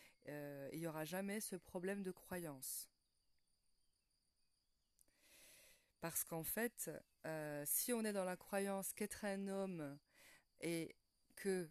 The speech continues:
pour prendre du plaisir à l'acte sexuel, il faut absolument avoir une érection, absolument, euh, éjaculer ou non éjaculer, c'est, c'est pas la bonne voie. Et à un moment donné, il va y avoir un problème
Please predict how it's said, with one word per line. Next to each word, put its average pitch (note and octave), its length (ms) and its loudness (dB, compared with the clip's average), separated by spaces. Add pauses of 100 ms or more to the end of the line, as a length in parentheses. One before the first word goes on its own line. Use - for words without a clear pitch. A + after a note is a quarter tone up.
(120)
pour A3 200 -4
prendre G#3 320 -2
du F#3+ 80 -4
plaisir G3+ 560 -2
à E3+ 40 0
l'acte E3+ 280 -4
sexuel, E3 840 -2 (300)
il E3+ 60 -4
faut - 260 -4
absolument G#3 640 2
avoir F3+ 280 0
une F3 120 -2
érection, E3 800 -2
absolument, F#3 800 -2 (480)
euh, D3 280 -2
éjaculer F#3 840 0
ou F#3 280 -2
non G3 340 2
éjaculer, F#3 880 2 (440)
c'est, D3 1080 -2
c'est - 220 -2
pas A3 100 4
la G#3+ 120 6
bonne G3 240 2
voie. D#3 400 -8 (720)
Et F3 140 2
à E3+ 40 6
un - 20 0
moment D#3+ 180 0
donné, E3 280 0
il G#3 60 0
va F#3 80 0
y E3+ 80 2
avoir E3+ 240 0
un E3 120 -6
problème F3+ 920 2